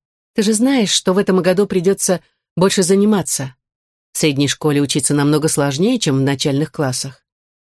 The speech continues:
«Конечно, знаю. Мне скоро одиннадцать, и я уже не маленькая», ответила со вздохом Нина. «Будь молодцом и учи не только алхимию.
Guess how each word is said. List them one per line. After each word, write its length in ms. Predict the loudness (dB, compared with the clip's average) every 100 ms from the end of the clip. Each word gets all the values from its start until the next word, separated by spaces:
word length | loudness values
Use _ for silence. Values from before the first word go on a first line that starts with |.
| _ _ _ -2
«Конечно, 420 | 2 2 2 0
знаю. 400 | 0 0 0 -4 _ _ _ _ _ _
Мне 160 | 0 0
скоро 260 | 2 2 2
одиннадцать, 680 | 2 0 0 -4 -6 -12 _ _ _ 0
и 80 | 2
я 180 | 4
уже 140 | 2 2
не 140 | 2
маленькая», 680 | 2 0 0 -2 -2 -4 -6 _ _ _ _ -4
ответила 340 | -2 0 0
со 180 | 0 -2
вздохом 460 | -2 -2 -2 0 0
Нина. 340 | 0 -2 -6 _ _ _ _ _ _ _ _ _ _ _ -4
«Будь 200 | -4 -2
молодцом 600 | 0 0 0 0 2 2
и 40 | 0
учи 220 | 0 0
не 120 | 0
только 320 | 0 0 0
алхимию. 600 | 0 0 0 0 0 -4